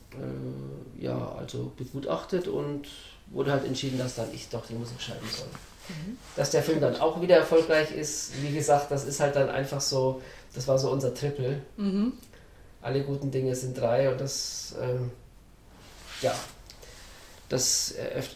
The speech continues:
Speaker 1: eröffnet natür-, oder das öffnet natürlich einen Komponisten auch ein paar, äh, Türen mehr und schneller.
Speaker 2: Mhm. Natürlich, weil wenn man jetzt irgendwie so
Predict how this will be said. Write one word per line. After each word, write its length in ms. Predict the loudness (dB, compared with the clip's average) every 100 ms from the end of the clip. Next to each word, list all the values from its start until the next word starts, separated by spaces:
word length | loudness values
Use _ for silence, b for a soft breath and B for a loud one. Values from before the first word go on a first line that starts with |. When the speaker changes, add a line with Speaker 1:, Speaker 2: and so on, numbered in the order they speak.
| -12
Speaker 1:
eröffnet 640 | -6 -4 -2 -2 0 0 2
natür-, 340 | -2 0 0
oder 100 | 0
das 180 | 0 0
öffnet 300 | 0 0 0
natürlich 340 | 2 0 -2 -2
einen 100 | -4
Komponisten 560 | -4 -4 -4 -4 -4
auch 160 | -6 -6
ein 180 | -8 -6
paar, 520 | -4 -4 -4 -6 -8 -10
äh, 100 | -12
Türen 360 | -6 0 0 2
mehr 280 | 2 2
und 100 | 0
schneller. 420 | -4 -4 -4 -4 -6 -8
Speaker 2:
Mhm. 340 | -4 -2 -2 -6 -10 -20 -20 -20 -20 -20 -20 -20
Natürlich, 280 | -10 -10 -6
weil 200 | -6 -6 -10 -20 -14
wenn 80 | -8
man 40 |
jetzt 120 | -6
irgendwie 220 | -6 -6
so 120 | -6